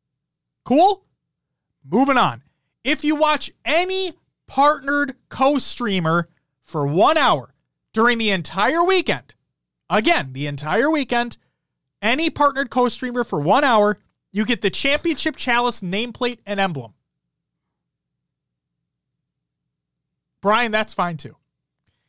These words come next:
And on the thirteenth only, during the grand finals only, I imagine it'll be before that, but it'll be a specific time frame during Sunday, like, right when the grand finals is gonna be taking place. If you watch for one hour,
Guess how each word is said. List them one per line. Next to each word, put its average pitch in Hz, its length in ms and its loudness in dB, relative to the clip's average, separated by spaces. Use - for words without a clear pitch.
And 247 200 0
on 233 160 2
the 208 100 0
thirteenth 349 800 -2
only, 285 640 2
during 277 400 -2
the 262 100 0
grand 302 520 0
finals 339 600 0
only, 320 680 2
I 220 120 2
imagine 208 320 0
it'll 175 80 0
be 160 120 -2
before 135 320 -6
that, 104 200 -16
but 196 200 0
it'll 208 140 2
be 247 120 0
a 226 40 -2
specific 233 400 -4
time 208 240 -2
frame 196 200 -4
during 185 240 -2
Sunday, 170 380 -2
like, 143 200 -2
right 185 260 0
when 175 180 -4
the 165 80 -2
grand 170 220 0
finals 156 240 0
is 147 60 -8
gonna 160 80 -2
be 143 80 -2
taking 135 220 -4
place. 131 200 -8
If 262 200 -2
you 285 120 2
watch 294 300 0
for 320 240 2
one 359 180 6
hour, 302 460 4